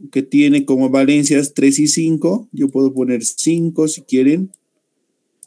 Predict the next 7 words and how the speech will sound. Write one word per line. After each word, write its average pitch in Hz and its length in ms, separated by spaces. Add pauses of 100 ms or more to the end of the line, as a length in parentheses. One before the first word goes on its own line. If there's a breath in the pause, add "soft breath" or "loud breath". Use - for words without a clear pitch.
(120)
Oxígeno 147 640
menos 143 340
dos, 185 500
nuevamente 151 920
intercambio 131 600
de 135 100
valencias. 143 920